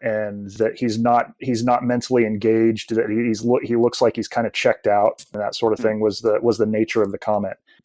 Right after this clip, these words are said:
Speaker 1: To be a hundred percent honest with you, watching these games and especially watching the couple of games leading up to that point,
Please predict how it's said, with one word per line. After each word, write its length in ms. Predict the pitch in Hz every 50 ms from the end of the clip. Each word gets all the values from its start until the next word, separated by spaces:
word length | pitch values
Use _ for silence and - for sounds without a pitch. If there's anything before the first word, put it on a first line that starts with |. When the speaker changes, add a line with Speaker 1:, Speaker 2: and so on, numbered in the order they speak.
| 139 -
Speaker 1:
To 120 | - 143
be 140 | 127 143 202
a 60 | -
hundred 340 | 110 - 156 165 202 175 123
percent 380 | - 147 - - - 131 120
honest 340 | 113 110 113 135 147 - -
with 160 | 185 175 -
you, 200 | 214 214 214 -
watching 640 | - 117 107 107 113 123 131 - - 175 170 160 151
these 220 | 131 131 131 120 117
games 440 | 113 113 110 120 135 151 156 123
and 100 | 123 107
especially 420 | 110 - - - 131 123 - 147 127
watching 360 | 117 113 117 117 - 117 113
the 80 | 104 -
couple 280 | - 123 113 - 123
of 80 | 113 110
games 220 | 113 113 107 101
leading 320 | 104 107 107 113 110 104 104
up 140 | 101 - -
to 80 | -
that 220 | 135 139 139 - -
point, 260 | - 143 139 147 -